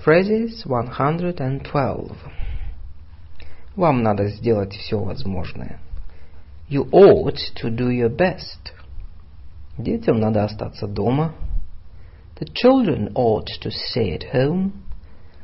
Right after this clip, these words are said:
Хелен должна поехать туда. Helen ought to go there. Питер должен написать письмо сыну. Peter ought to write a letter to his son. Вы не должны были переводить это письмо.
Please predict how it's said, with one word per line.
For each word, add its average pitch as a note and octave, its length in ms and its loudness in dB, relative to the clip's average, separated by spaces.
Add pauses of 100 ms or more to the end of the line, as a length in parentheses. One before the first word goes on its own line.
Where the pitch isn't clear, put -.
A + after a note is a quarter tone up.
(160)
Хелен E3+ 340 2
должна G#2 400 0
поехать G2+ 540 -2
туда. - 280 -10 (680)
Helen D3 480 4
ought G2 380 0 (120)
to A2+ 80 -6
go B1+ 340 -6
there. A1 320 -8 (1000)
Питер G#2+ 380 2
должен G#2 420 0
написать G2+ 540 -4
письмо - 360 -6
сыну. - 380 -10 (840)
Peter G3+ 360 2
ought F2 360 4 (100)
to A#2 140 -6
write G2 320 -4
a - 20 -6
letter C3 440 -2
to - 120 -8
his - 160 -6 (160)
son. C2 300 -4 (760)
Вы G#2 340 2
не G#2 100 0
должны G#2+ 400 2
были F#3+ 220 4
переводить A2 540 0
это - 120 -4
письмо. - 480 -4